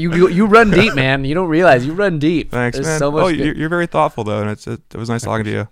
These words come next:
Speaker 1: I appreciate it. Well,
Speaker 2: it's the first time we've talked for an hour.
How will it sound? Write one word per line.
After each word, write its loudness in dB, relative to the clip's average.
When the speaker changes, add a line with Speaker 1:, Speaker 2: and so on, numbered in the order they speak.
Speaker 1:
I -12
appreciate -10
it. -12
Well, -2
Speaker 2:
it's -14
the -4
first -2
time -2
we've -4
talked -14
for -12
an -16
hour. -18